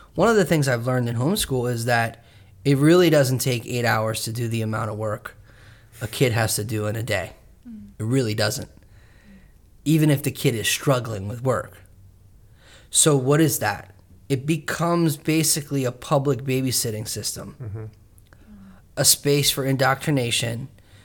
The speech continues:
Speaker 1: so that you can drop them off, hand your responsibilities over to someone else,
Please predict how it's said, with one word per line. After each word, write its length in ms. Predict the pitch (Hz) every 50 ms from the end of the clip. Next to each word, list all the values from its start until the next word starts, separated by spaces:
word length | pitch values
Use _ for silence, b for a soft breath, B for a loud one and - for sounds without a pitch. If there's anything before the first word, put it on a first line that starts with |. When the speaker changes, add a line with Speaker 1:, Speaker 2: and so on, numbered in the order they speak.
| b b
Speaker 1:
so 220 | b - - 151 135
that 120 | 127 127
you 140 | 117 123 127
can 200 | 120 - 147 131
drop 320 | 117 123 123 131 139 139 -
them 220 | 175 165 165 156
off, 500 | 139 123 120 120 135 151 - - - - - - b b b b b b b
hand 320 | - - 143 151 156 151
your 120 | 139 156 156
responsibilities 920 | 160 151 156 - 175 156 160 147 - 156 143 156 156 156 156 147 139 127 135
over 240 | 135 131 120 120
to 100 | 117 117
someone 360 | 113 - - 123 135 151 170 175
else, 440 | 156 135 139 202 - - - -